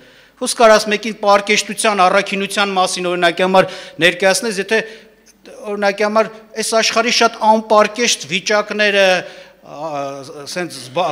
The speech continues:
վարմունքները, հագուստը քո համար սովորական է, չես կարող։ Չէ, դու ինքդ չհասկանաս դրան բանը։ Եվ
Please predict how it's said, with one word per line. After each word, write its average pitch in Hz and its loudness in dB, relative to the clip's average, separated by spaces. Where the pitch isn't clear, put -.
վարմունքները, 196 2
հագուստը 214 0
քո 269 -8
համար - -10
սովորական 311 -10
է, 104 -20
չես - -6
կարող։ - -16
Չէ, 208 -2
դու 208 -2
ինքդ 165 -4
չհասկանաս 120 -4
դրան 104 -20
բանը։ 98 -20
Եվ 185 0